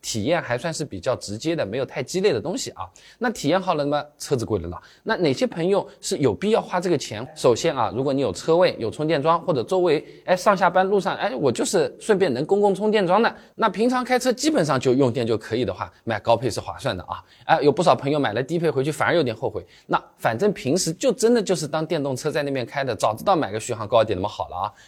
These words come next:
而且刚刚也讲了，有些车型它只有长续航的高配它是才有快充的。那现在虽然充电的这个地方是多起来了，但基本上都是快充站，慢充的充电桩反而是比较少的。那如果我们买了小电池的低配，去商场甚至充不了电，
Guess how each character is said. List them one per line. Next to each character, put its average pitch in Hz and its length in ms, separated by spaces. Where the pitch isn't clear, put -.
而 147 120
且 160 120
刚 160 160
刚 165 80
也 170 100
讲 131 220
了， 104 120
有 139 200
些 233 180
车 226 200
型 160 180
它 180 140
只 185 160
有 156 100
长 117 340
续 196 140
航 131 160
的 151 80
高 208 240
配 214 160
它 156 140
是 160 100
才 139 200
有 185 160
快 113 220
充 98 200
的。 90 120
那 156 140
现 160 180
在 143 80
虽 175 160
然 147 160
充 175 220
电 170 120
的 139 60
这 147 80
个 147 60
地 156 100
方 170 120
是 160 100
多 135 120
起 123 120
来 98 120
了， 101 140
但 196 120
基 240 160
本 160 220
上 139 260
都 185 120
是 170 60
快 - 200
充 113 160
站， 92 180
慢 226 320
充 135 160
的 123 80
充 147 220
电 135 160
桩 117 160
反 - 260
而 - 80
是 117 100
比 90 100
较 101 120
少 - 240
的。 - 60
那 214 160
如 180 100
果 175 80
我 135 100
们 127 120
买 104 120
了 113 120
小 101 340
电 131 220
池 - 180
的 101 100
低 135 200
配， 131 180
去 110 220
商 143 260
场 92 160
甚 110 180
至 - 140
充 165 260
不 160 80
了 98 160
电， 151 200